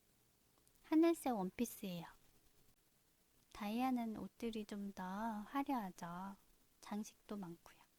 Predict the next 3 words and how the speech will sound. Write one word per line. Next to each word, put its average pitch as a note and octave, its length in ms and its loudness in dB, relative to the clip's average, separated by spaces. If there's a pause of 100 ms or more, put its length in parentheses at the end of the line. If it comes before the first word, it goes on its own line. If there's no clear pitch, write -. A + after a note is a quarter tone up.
(1900)
다이아나의 G#3 1000 2
파티복입니다. B3+ 1400 -4 (2000)
길버트예요. A#3 920 -2